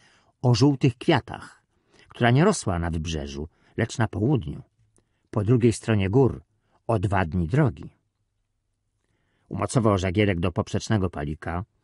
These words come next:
związał go i uniosłszy leżące na dnie łodzi krótkie wiosło o szerokich piórach, wyprostował się, spojrzał ku niebu i przytknąwszy do czoła drzewce, powiedział głośno: „Pozwólcie jej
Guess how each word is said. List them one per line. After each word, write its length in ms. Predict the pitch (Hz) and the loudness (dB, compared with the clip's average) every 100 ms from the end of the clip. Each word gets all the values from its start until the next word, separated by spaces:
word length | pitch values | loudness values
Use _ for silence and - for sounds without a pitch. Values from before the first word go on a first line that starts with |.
| _ _ | _ _
związał 580 | 101 87 107 90 87 85 | -6 0 0 0 -2 -4
go 280 | 80 90 127 - _ _ _ - | -2 -2 -4 -6 _ _ _ -6
i 40 | 107 | 0
uniosłszy 400 | 123 143 - 110 | 2 0 0 0
leżące 440 | 95 117 123 117 | 2 2 2 0
na 120 | 95 | 0
dnie 200 | 92 107 | 2 2
łodzi 260 | 113 117 98 | 4 2 -2
krótkie 400 | - - - 85 | -6 -8 -6 -4
wiosło 500 | 95 87 - 98 113 _ _ _ | -4 -6 -4 -4 -4 _ _ _
o 60 | 107 | -6
szerokich 420 | 107 117 123 - | 0 0 -2 -8
piórach, 420 | - 123 131 127 | -4 0 2 2
wyprostował 680 | 127 - 117 - 95 64 - | 0 0 -2 0 -4 -4 -12
się, 260 | - 95 - _ _ _ _ - | -16 -18 -20 _ _ _ _ -18
spojrzał 520 | - 135 127 101 87 | -2 2 4 2 -2
ku 140 | - | -4
niebu 440 | 92 127 131 151 175 _ _ _ _ _ _ | 0 2 4 2 0 _ _ _ _ _ _
i 80 | 120 | -6
przytknąwszy 680 | - 127 - 147 135 - 110 | -2 -4 2 2 2 0 -4
do 140 | 92 | -4
czoła 320 | - 131 104 80 | 0 2 2 0
drzewce, 460 | 90 120 - 127 | 0 -2 0 -4
powiedział 400 | - 90 92 92 | -4 -4 -4 -4
głośno: 540 | 80 78 - - 98 - _ _ _ _ _ _ _ _ _ _ _ | -4 -8 -10 -16 -18 -20 _ _ _ _ _ _ _ _ _ _ _
„Pozwólcie 680 | 143 123 127 202 180 - 170 | 0 2 4 4 4 2 4
jej 440 | 151 185 180 147 | 6 6 4 2